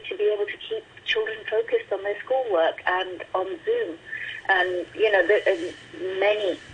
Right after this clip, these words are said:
many of, uh, my patients have mentioned this as a challenge, and they are, they are fatigued. So it is important that they are able to take a step back and put in self-care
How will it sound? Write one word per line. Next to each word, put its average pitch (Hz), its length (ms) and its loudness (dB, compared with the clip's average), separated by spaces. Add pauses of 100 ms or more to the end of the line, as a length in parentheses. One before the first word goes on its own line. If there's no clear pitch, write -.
many 185 360 2
of, 175 100 -2 (220)
uh, 156 240 6 (120)
my 165 180 -2
patients 165 580 0
have 156 280 4 (200)
mentioned 160 500 -2 (380)
this 190 260 4 (180)
as 180 80 4
a 165 120 0
challenge, 160 500 2
and 170 160 2
they 175 80 6
are, 220 300 6
they 175 160 4
are 170 200 4 (200)
fatigued. - 480 -4 (640)
So 208 80 6
it 190 140 6
is 190 120 4
important 202 440 -4
that 175 180 0
they 190 200 6
are 196 120 6
able 170 260 0
to - 200 -12
take 170 160 -6
a 160 100 -10
step - 240 -6
back - 300 -4
and 165 100 -6 (240)
put - 140 -4
in 165 240 -4
self-care - 500 0